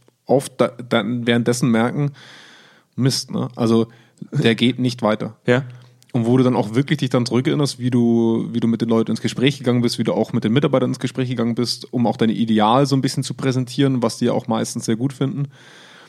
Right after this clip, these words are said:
Speaker 1: Und dann merkst du ab einem gewissen Zeitpunkt, jetzt steigst du dem da auf die Füße.
Speaker 2: Ja.
Speaker 1: Und das ist aber der, der entscheiden kann, ob dein Projekt da ist oder nicht.
Speaker 2: Ja.
Speaker 1: Und du gehst diesen Schritt aber und steigst ihm auf die Füße, wie schnell dieser Anruf kommt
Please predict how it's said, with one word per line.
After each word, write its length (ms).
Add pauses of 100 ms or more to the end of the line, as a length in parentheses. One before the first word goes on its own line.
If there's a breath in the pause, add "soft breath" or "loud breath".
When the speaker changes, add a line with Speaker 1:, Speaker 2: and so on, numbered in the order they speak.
(260 loud breath)
Speaker 1:
Und 140
dann 100
merkst 400
du 20
ab 180
einem 140
gewissen 280
Zeitpunkt, 680
jetzt 200
steigst 300
du 60
dem 140
da 60
auf 80
die 100
Füße. 500
Speaker 2:
Ja. 200 (580)
Speaker 1:
Und 180
das 120
ist 100
aber 160
der, 160
der 100
entscheiden 320
kann, 120
ob 60
dein 120
Projekt 320
da 140
ist 100
oder 140
nicht. 420
Speaker 2:
Ja. 240
Speaker 1:
Und 160
du 80
gehst 320
diesen 180
Schritt 240
aber 140
und 100
steigst 400
ihm 80
auf 120
die 100
Füße, 420 (680 loud breath)
wie 140
schnell 340
dieser 220
Anruf 340
kommt 500